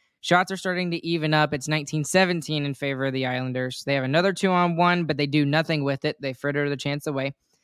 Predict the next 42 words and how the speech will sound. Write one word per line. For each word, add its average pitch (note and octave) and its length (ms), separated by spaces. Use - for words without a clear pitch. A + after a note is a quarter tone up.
Finally, G#3 300
I F#3+ 60
get F3+ 160
to E3 80
write D#3+ 180
something D#3 300
about C#3 360
Dallas F#3+ 300
having C#3 240
a C3 60
good A#2+ 180
shot. C#3+ 320
Ben A3 200
has F#3+ 200
a D#3+ 60
good, C#3+ 280
decent D3 320
chance D3+ 320
after D3+ 240
it C3 100
bounces D3+ 440
off D3+ 280
the C3+ 380
lineman's D#3 680
skate. - 760
Glendening F#3 360
with A3+ 140
a G#3 40
big G#3+ 220
hit, G#3+ 280
and D#3+ 760
Ottinger F3 520
with D#3+ 200
a D3 280
absolute D#3+ 640
goal F3 220
line F3 220
stand D3+ 440
at C3 100
nine D3 300
oh D3+ 100
nine. C3 460